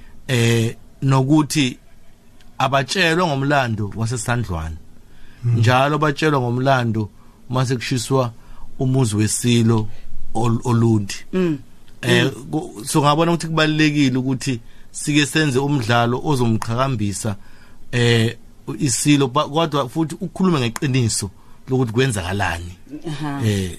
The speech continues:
Speaker 1: esizweni sakwaZulu.
Speaker 3: Kuye kuthiwe, eh, um, kuye kuthiwe, eh, i-, i-, i-, um, umuntu ufuze uyise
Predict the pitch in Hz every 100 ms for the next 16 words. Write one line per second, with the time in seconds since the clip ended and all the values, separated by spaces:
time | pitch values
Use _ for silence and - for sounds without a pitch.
0 | 120 110 107 98 104 104 95 85 76 -
1 | - - - 262 302 285 277 240 247 220
2 | 247 - 214 240 - 220 208 190 185 165
3 | - - 190 190 180 185 180 190 202 170
4 | - - - - - 180 208 208 208 202
5 | 196 185 - 165 147 170 175 - - 196
6 | 190 160 - 175 156